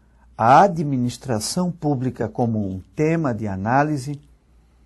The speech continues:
nós fizemos uso das ferramentas gerenciais desenvolvidas e aplicadas para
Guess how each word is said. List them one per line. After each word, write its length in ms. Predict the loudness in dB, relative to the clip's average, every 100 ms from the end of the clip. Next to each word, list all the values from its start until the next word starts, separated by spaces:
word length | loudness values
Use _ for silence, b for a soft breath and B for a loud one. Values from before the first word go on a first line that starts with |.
| _ _ -20 -20 -20 -20 _ _ _ _ _ -6
nós 420 | 0 4 4 2
fizemos 720 | -4 -4 0 0 0 -2 0
uso 520 | 0 0 0 -4 -6 -10 _ _ _ _ _ _ _ _ _ _ -14
das 440 | 4 8 8 6 -4
ferramentas 1160 | -18 -4 4 4 4 2 4 2 2 2 2 2
gerenciais 1300 | 0 2 4 2 -2 -4 0 6 6 4 0 -14 -20 _ _ _ _
desenvolvidas 1600 | 0 8 8 6 2 0 2 2 2 0 -4 -2 -2 -2 -6 -20 -20 _ _ _ _ -10
e 220 | 0 6
aplicadas 1200 | 6 4 -2 -6 -4 2 4 4 2 -2 -4 -20 _ _ _ _ _
para 520 | 4 6 8 6 2